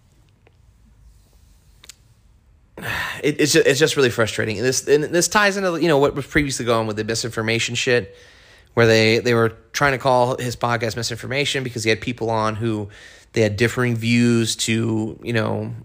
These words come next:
the main narrative that's going on with covid and all that. It just, it feels like they're looking for anything they possibly can to tear him down and get him off the air. And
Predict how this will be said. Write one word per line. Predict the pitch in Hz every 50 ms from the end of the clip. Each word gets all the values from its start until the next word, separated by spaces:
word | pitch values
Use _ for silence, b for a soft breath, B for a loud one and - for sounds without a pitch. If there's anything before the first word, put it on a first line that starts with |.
| -
the | - 82 113 120
main | 120 117 117 117 - 117 120 117 117 117 113 113
narrative | 113 113 113 113 110 113 110 104
that's | 117 104 -
going | - 117 110 107
on | 107 107
with | 101 98
covid | - 135 139 139 127 131
and | 131 127 127
all | 127 123 123
that. | 123 123 123 120 B B B B B B B B B B B B B B B B B B B B B B B B B B -
It | - -
just, | - 185 180 175 -
it | - 165 156 143 -
feels | 202 208 202 196
like | 208 185
they're | - 185
looking | 165 165 165 170 165 151
for | - 143
anything | 131 - 135 143 151 143 - 147 147 139
they | 123
possibly | 123 - - 139 135 127 - - 131 123 117
can | 113 - - 113 110 107 104
to | -
tear | 110 - - 113 113 113
him | 113 113 110 104
down | 107 107 107 113 117
and | 110 110 110 101
get | - 120 113 101
him | 98 107 104
off | 104 104 104 - -
the | 101 101 101
air. | 98 90 - - 117 113 - _ _ _ -
And | 127 127 123 120 -